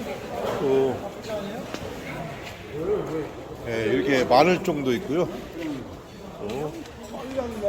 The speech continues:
쪽파, 또 햇감자도 있고, 하여튼 푸짐합니다. 우주장날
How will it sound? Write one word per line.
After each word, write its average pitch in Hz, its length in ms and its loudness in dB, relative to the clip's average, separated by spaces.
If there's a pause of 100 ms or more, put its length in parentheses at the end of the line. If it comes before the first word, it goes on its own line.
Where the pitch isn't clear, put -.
(640)
쪽파, 190 420 8 (3500)
또 139 420 2 (800)
햇감자도 156 560 6
있고, 113 180 -2
하여튼 135 300 0 (200)
푸짐합니다. 120 580 0 (840)
우주장날 160 840 8